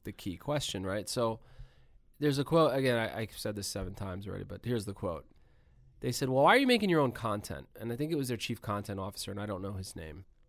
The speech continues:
And he said, "We have to become H B O before H B O becomes us."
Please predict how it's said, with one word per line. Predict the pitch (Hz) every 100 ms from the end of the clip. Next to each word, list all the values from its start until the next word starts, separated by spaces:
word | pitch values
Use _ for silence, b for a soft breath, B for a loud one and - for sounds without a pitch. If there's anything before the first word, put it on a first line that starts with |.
| _ -
And | 107
he | 131
said, | - 123 110 98 b b b b b
"We | 135 175
have | 185 185 175
to | 156
become | 135 - 131 107
H | 110 107 -
B | 110
O | 110 147 151
before | 120 110 117 98
H | 110 107 -
B | 104
O | 98
becomes | 98 - 92 -
us." | 85 92 -